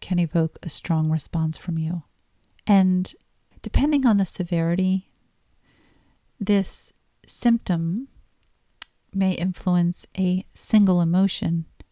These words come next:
or maybe a wide range of them or none at all. So some people might feel nothing for one sort of emotion and something for another, although this doesn't really happen often to everyone. So even if you might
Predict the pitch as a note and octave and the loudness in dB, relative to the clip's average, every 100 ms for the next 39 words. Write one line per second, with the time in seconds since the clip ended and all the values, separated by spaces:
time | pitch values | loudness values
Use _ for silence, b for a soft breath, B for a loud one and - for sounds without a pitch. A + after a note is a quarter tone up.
0 | _ - F3+ F3 F3 F3+ - F3 E3 E3+ | _ -6 -2 -2 -2 -4 -4 -6 -2 0
1 | F3+ D#3+ E3 F#3+ G#3 E3 - E3 D#3+ - | 0 0 2 4 4 0 -2 0 0 -2
2 | F3 E3+ E3 D#3+ E3 E3+ - B B B | -2 0 0 0 -2 -4 -10 B B B
3 | - G3+ G3 A#3 C4+ C4+ - G#3+ G3 - | -6 -4 0 0 0 -4 -2 0 0 -2
4 | - F#3+ F3+ - _ F3+ F3 E3+ E3+ G3 | -2 -2 0 -4 _ -4 -2 -2 0 0
5 | G3 - F3+ F3 F3 - E3 E3 E3 E3 | -2 -2 -2 2 0 0 -4 -2 -4 -6
6 | E3+ D#3+ - F3 D#3 - _ _ _ b | -6 -6 -6 -8 -10 -12 _ _ _ b
7 | b b b b b - F#3+ F3+ F3+ F3+ | b b b b b -2 -2 0 -2 0
8 | F3+ E3+ F3 F3+ E3 G3 F#3+ G3+ - _ | -2 -2 -2 -2 0 0 0 -6 -12 _
9 | _ - F#3 F#3 F#3 - - F3 F#3 F#3 | _ -4 0 2 0 -4 -4 -2 0 2
10 | F3 D3+ - E3+ - E3+ E3 - F3 E3+ | 0 -2 -6 -8 -4 -2 -4 -4 -4 -4
11 | F3 E3+ F3 G3 F3 E3+ E3 F3 F3 b | -4 -4 -6 -6 -4 -4 -4 -4 -8 b
12 | b b b b b b b b _ _ | b b b b b b b b _ _
13 | - G#3 G#3 A#3 B3 G#3+ - F3+ F3+ F3+ | -8 -6 -2 2 2 2 0 0 0 -2